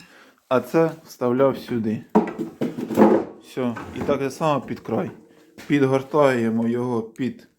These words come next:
низ. І все. Плівочкою зверху закриваємо і залишаємо. Е, чому вирішив вже так, такі, ну, такі роботи робити? Е, в сім'ях вже були п'ятаки розплоду.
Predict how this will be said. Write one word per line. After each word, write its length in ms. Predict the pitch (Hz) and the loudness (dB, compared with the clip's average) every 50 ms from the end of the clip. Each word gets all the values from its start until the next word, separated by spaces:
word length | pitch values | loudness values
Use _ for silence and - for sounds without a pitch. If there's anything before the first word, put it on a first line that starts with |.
| _ _ _ _ _ _ _ _ _ _ _ _ _ _ | _ _ _ _ _ _ _ _ _ _ _ _ _ _
низ. 440 | 135 131 156 185 190 180 - - - _ _ _ _ _ _ _ _ _ _ _ _ _ - - _ _ _ _ _ _ - - - _ _ | -6 -4 -2 -2 -2 -4 -8 -14 -20 _ _ _ _ _ _ _ _ _ _ _ _ _ -20 -20 _ _ _ _ _ _ -20 -20 -20 _ _
І 100 | 220 220 | -2 -2
все. 340 | 160 - - - 135 117 107 107 - - _ _ - | -2 -4 -4 -4 -2 -2 -2 -4 -8 -16 _ _ -12
Плівочкою 580 | - 139 143 143 127 123 120 120 - - 131 120 | -2 2 4 4 4 4 2 0 -2 -4 -4 -2
зверху 440 | 113 120 131 131 120 117 - - 117 | 0 0 0 0 0 -2 -4 -4 -2
закриваємо 840 | 120 139 135 - 156 156 165 190 208 202 170 156 156 151 143 143 139 - _ _ _ _ _ _ _ _ _ | 0 -2 0 -2 -2 -2 -2 -2 -2 -2 -4 -4 -6 -6 -8 -10 -10 -14 _ _ _ _ _ _ _ _ _
і 80 | - 135 | -6 -4
залишаємо. 840 | 127 135 143 143 139 135 - - 147 127 113 113 110 110 107 110 - - - _ _ _ - | 0 0 0 0 0 -2 -2 0 0 2 2 0 -2 -4 -6 -8 -10 -14 -20 _ _ _ -2
Е, 580 | 143 139 135 135 131 131 135 131 131 131 135 131 131 | 2 2 4 4 4 2 2 2 2 2 2 0 0
чому 760 | - - 156 165 185 190 190 185 175 170 160 151 147 139 131 - - _ _ _ _ _ _ _ | -2 -4 -2 0 0 2 0 0 -2 -2 -4 -4 -6 -6 -8 -10 -16 _ _ _ _ _ _ _
вирішив 480 | - 123 131 147 151 139 - - 143 123 | -4 -2 0 0 0 0 -2 -4 -6 -4
вже 240 | 123 127 123 123 - | -4 -6 -6 -6 -8
так, 400 | - 123 113 - - 117 113 - | -8 -8 -8 -8 -8 -8 -8 -8
такі, 260 | 123 117 113 139 135 | -10 -10 -6 -4 -4
ну, 280 | 127 120 123 117 107 - - - | -2 0 0 -2 -2 -4 -6 -12
такі 300 | - 131 123 - - 131 | -14 -14 -12 -6 -4 0
роботи 420 | 131 127 127 117 113 110 110 - 113 | 0 2 2 2 0 -2 -2 -4 -6
робити? 340 | 107 98 95 95 95 - - - - - - - - - - | -6 -6 -8 -10 -12 -14 -18 -20 -20 -20 -20 -20 -20 -8 -2
Е, 240 | 123 123 123 123 123 123 | 0 2 2 4 2 2
в 100 | 117 117 | 0 -2
сім'ях 520 | - - 160 165 180 170 170 160 156 147 | -6 -6 -4 -4 -2 -2 -2 -2 -4 -4
вже 300 | 135 120 113 117 135 147 | -4 -6 -4 0 0 0
були 280 | 139 123 123 123 127 127 | 0 0 -2 -2 -2 -2
п'ятаки 520 | 127 139 113 107 - 110 110 - 131 127 | -2 -4 -6 -6 -8 -10 -10 -6 -6 -4
розплоду. 580 | 120 117 117 - _ - 110 104 104 104 143 139 | -4 -4 -8 -10 _ -10 -10 -10 -8 -10 -12 -16